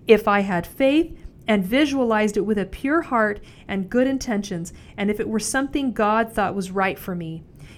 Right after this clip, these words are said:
It was then that I realized I could dream and visualize my destiny.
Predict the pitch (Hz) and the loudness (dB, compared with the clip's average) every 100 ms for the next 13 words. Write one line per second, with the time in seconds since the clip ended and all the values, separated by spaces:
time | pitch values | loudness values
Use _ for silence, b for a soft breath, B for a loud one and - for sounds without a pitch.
0 | B 214 185 180 208 240 285 285 262 269 | B 0 0 0 0 0 0 0 2 2
1 | 240 226 208 185 170 170 - 208 202 202 | 0 -2 -2 -2 -4 -6 -4 -4 -2 -4
2 | 180 - 220 262 277 277 269 196 175 208 | -8 -8 -4 -2 -2 -4 -4 -4 0 -2
3 | 220 262 247 233 233 226 226 226 190 180 | 0 0 2 2 2 -2 -4 -2 -2 -2
4 | - 175 160 165 | -4 -6 -8 -10